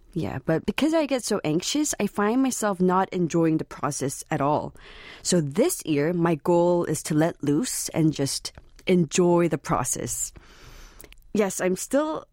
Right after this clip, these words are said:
a bit of a perfectionist. I can't change that, but I want to learn to have fun and be fully present in my work. And I hope the same for you too. And yes, I'm still a little nervous,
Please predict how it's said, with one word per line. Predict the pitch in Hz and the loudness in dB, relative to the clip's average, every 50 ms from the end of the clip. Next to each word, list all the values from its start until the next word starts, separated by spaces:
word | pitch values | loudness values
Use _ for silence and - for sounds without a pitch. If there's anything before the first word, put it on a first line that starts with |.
| _ - | _ -6
a | 233 196 | -4 0
bit | 233 220 214 | 0 0 2
of | 208 208 | 0 0
a | 190 180 | -4 -4
perfectionist. | - - 196 - - 151 156 - - 165 165 220 302 349 - - - - - 269 | -4 -6 -8 -4 -4 -4 -4 -2 -2 -2 0 0 0 -2 -2 -4 -8 -10 -10 -6
I | - 165 | -6 -6
can't | - - - 175 165 175 - - _ - - - | -4 -2 -2 -2 -2 -2 -4 -6 _ -20 -16 -14
change | - - - - - 214 247 254 - - | -14 -10 -4 -2 2 2 2 2 0 -2
that, | - 123 139 170 220 190 - | -2 -2 -2 -2 -4 -4 -2
but | 180 180 160 | 0 2 2
I | 165 190 | 2 2
want | 190 208 226 262 294 - - - - | 2 0 0 -2 -2 -6 -8 -6 -2
to | 294 277 269 262 247 226 | 0 0 2 2 2 4
learn | 202 202 208 220 233 233 | 4 4 4 4 2 0
to | - 202 | -2 -4
have | 190 190 180 180 - | -4 -2 -2 -4 -2
fun | - - 175 170 170 170 | -2 0 0 2 2 0
and | - 151 151 143 139 - - | 0 0 0 0 0 -2 -2
be | - 156 139 - _ | -2 -2 -2 -2 _
fully | - - - - - 240 220 214 214 196 | -20 -20 -8 0 2 2 2 2 0 -2
present | - - 185 170 165 165 151 - | -4 -4 -4 -2 0 -2 -2 0
in | 151 165 | 2 2
my | 147 131 | 2 2
work. | 120 - 113 87 - - - - - - - - - - - - - - | 0 -2 -2 -4 -4 -6 -10 -16 -18 -16 -16 -16 -14 -14 -14 -16 -12 -6
And | - 180 160 | -2 -2 -2
I | |
hope | 143 156 190 196 196 - - | 0 2 0 0 0 -2 -6
the | 175 | -6
same | - - 170 165 165 | -2 2 2 2 2
for | - - 156 | 2 0 0
you | 143 147 143 143 139 | 0 2 2 0 0
too. | - - - 151 - - - - _ _ _ - - _ - - _ _ - - - - - - - - - - - | -2 -4 -6 -6 -6 -6 -8 -10 _ _ _ -20 -20 _ -20 -20 _ _ -20 -20 -20 -20 -20 -20 -20 -20 -16 -6 -2
And | 185 175 175 170 160 | 0 2 2 2 2
yes, | 190 226 320 339 - - | 2 2 0 -2 -2 -2
I'm | 240 220 220 | -2 -2 -2
still | - - - 262 277 294 - | -2 -4 -2 -2 -2 0 0
a | 262 | 0
little | 247 240 233 233 226 | 0 0 2 2 2
nervous, | 208 175 175 170 185 220 262 262 - | 2 2 2 0 -2 -4 -6 -6 -8